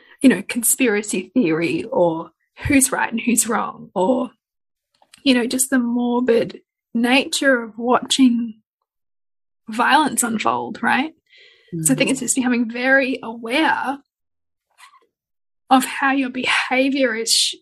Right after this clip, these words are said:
Speaker 1: being shaped by this so that you can
Speaker 2: Mm.
Speaker 1: be unboundaried.
Speaker 2: What do you mean about that,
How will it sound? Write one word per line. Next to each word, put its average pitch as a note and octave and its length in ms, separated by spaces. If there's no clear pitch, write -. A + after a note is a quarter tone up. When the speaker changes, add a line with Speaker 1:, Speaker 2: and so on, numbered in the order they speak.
Speaker 1:
being A#3+ 260
shaped - 720
by G3+ 200
this - 260
so B3 180
that A#3 140
you E3+ 120
can F3+ 160
Speaker 2:
Mm. - 40
Speaker 1:
be - 180
unboundaried. - 720
Speaker 2:
What B3+ 100
do D4+ 60
you D4 80
mean E3+ 220
about E3 320
that, C#3+ 220